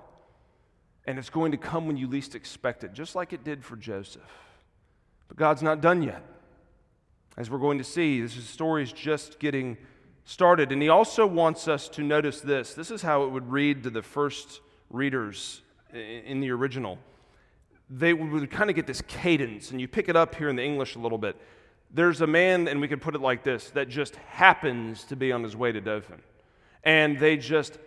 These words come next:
happen to find, he just happens to find his brothers, and they just happen to not kill him, and there just happens to be these traders coming. All of this is meant to say none of this happens by coincidence.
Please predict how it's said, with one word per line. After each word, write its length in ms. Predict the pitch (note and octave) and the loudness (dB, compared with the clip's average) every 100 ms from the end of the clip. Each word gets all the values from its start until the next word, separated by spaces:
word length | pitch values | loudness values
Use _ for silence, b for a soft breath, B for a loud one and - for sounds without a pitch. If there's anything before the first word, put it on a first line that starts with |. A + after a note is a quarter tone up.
| - | -20
happen 760 | - - F#3 F#3+ - D#3+ C3 B2+ | -16 2 8 8 6 0 0 -4
to 200 | C3 B2 | -8 -10
find, 560 | - D3 C#3 B2+ A#2 | 0 2 4 2 -2
he 120 | C3 | -4
just 180 | D#3 D#3+ | -4 -6
happens 480 | - F3+ F3 D#3+ C#3 | 2 4 4 0 -6
to 100 | C3+ | -8
find 340 | - C#3+ C3+ | -4 -2 -2
his 180 | B2 A#2 | -4 -8
brothers, 460 | G#2+ C3 A#2+ G2+ G2+ | 0 0 0 -4 -8
and 120 | B2+ | -2
they 80 | D3+ | -2
just 220 | C#3+ C3+ b b | -4 -10 b b
happen 580 | - - G3 F#3+ F3 E3 | -18 2 4 4 0 -4
to 140 | D3 D3 | -4 -2
not 280 | D3 C3+ | 0 -2
kill 240 | - E3+ D#3 | -2 -4 -4
him, 140 | B2+ | -4
and 80 | A2 | -6
there 80 | B2+ | -8
just 240 | C3+ C#3 b b | -10 -14 b b
happens 760 | - - G3+ A3+ A3+ F3+ D#3 - | -20 0 6 6 4 0 0 -4
to 100 | D#3 | -8
be 340 | C#3+ C#3+ C3 - B B | -4 -4 -4 -8 B B
these 240 | D#3 D#3+ | -2 0
traders 460 | - - F#3+ E3+ D#3 | -4 0 2 2 -2
coming. 220 | D#3+ C#3 | -6 -6
All 280 | - A#3 C#4 | 2 2 4
of 100 | G3+ | 2
this 300 | F3+ D#3+ - B B | 0 -2 -6 B B
is 200 | - F3+ | -4 -4
meant 220 | D#3 F#3+ F#3+ | 0 -2 -2
to 60 | |
say 280 | D3+ G3 F3+ | -6 -2 0
none 260 | E3 G3 A#3 | 2 4 4
of 120 | F3+ | 2
this 540 | F3+ F3 - - - - b b _ | 0 0 -6 -14 -18 -20 b b _
happens 960 | - F3+ G#3 - F3+ D3+ D#3+ E3+ - - _ | 0 4 4 4 -2 0 -2 -4 -10 -20 _
by 160 | E3 E3+ | 6 6
coincidence. 960 | E3+ E3+ F#3 F#3 C#3+ F#2+ F2 - - | 6 0 0 0 -6 -12 -16 -20 -20